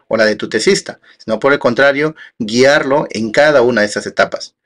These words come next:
Cuando tú elaboras una tesis, ¿qué es lo que haces? Identificas un problema, ¿verdad? Se diseña la tesis, eh, planteando una matriz de consistencia, una matriz de operacionalización,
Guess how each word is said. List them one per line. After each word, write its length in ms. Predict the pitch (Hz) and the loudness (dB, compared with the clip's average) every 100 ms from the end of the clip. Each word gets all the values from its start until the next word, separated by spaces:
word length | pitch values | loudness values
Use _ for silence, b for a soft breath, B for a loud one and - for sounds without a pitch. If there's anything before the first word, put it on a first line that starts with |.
| B B B B | B B B B
Cuando 320 | - 139 143 | 0 2 2
tú 220 | 147 220 - | 2 0 2
elaboras 500 | 127 123 160 139 - | 2 4 4 2 0
una 140 | 123 | -2
tesis, 400 | 156 147 151 - | 0 -2 -4 -4
¿qué 80 | 170 | 0
es 60 | |
lo 100 | 175 | 0
que 100 | 175 | 2
haces? 340 | 180 165 101 - | -2 -2 -10 -12
Identificas 540 | 107 107 113 107 107 | -10 -8 -8 -6 -6
un 120 | 107 | -6
problema, 600 | 101 104 147 160 151 175 - _ _ _ _ _ | -6 -2 0 2 0 0 -8 _ _ _ _ _
¿verdad? 440 | 98 104 131 139 - b b | -6 0 2 0 -2 b b
Se 160 | - 110 | -6 -4
diseña 400 | 110 127 113 104 | -2 -2 -2 -2
la 140 | 98 | -2
tesis, 600 | 147 151 139 135 135 - - | -2 -2 0 -2 -4 -10 -6
eh, 200 | 104 101 | -6 -4
planteando 540 | 113 107 110 113 113 | -4 -2 2 0 0
una 140 | 110 104 | -2 0
matriz 240 | 104 107 | -2 -2
de 80 | 107 | -4
consistencia, 760 | 110 - - 139 135 - 123 120 | -4 -8 -4 0 0 2 0 0
una 200 | 110 110 | -2 -4
matriz 320 | 104 117 104 | -4 -6 -4
de 120 | 113 | -2
operacionalización, 1080 | 110 110 101 - 98 98 98 - 151 143 | -2 -4 -8 -6 -8 -8 -6 0 2 2